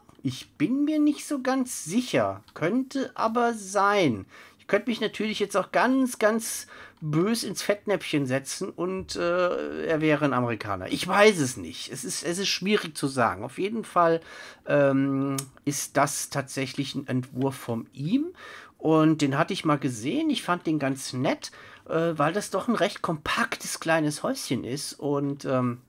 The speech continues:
doch ein bisschen ab von den Standardsachen,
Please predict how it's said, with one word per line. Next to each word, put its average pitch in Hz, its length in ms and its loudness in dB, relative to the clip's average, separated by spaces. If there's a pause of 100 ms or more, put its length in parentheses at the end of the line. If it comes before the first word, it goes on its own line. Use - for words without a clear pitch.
(760)
doch 156 180 4
ein 165 100 0
bisschen 165 400 0
ab - 180 2
von 160 220 0
den 139 220 0
Standardsachen, 120 920 -2